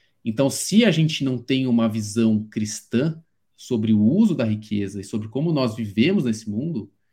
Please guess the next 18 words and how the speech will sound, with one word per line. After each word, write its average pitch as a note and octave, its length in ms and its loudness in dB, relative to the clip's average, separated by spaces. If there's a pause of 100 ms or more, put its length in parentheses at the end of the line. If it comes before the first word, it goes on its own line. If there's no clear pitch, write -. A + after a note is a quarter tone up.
(500)
é, G2 380 -4 (560)
isso A#2 200 -12
complica G#3 380 0
a - 20 2
gente. A3 400 0 (460)
A G#2+ 80 -12
gente A2+ 200 -6
tem C#3 140 -4
vivido D3 340 -4
um E3 40 -2
cristianismo D#3 520 -4
raso D3+ 500 -2
nesse G#2+ 220 -2
assunto, - 440 -18 (500)
e G#2+ 60 -6
muitas A#2+ 320 0
vezes C#3 360 0
individualista. E3 920 -4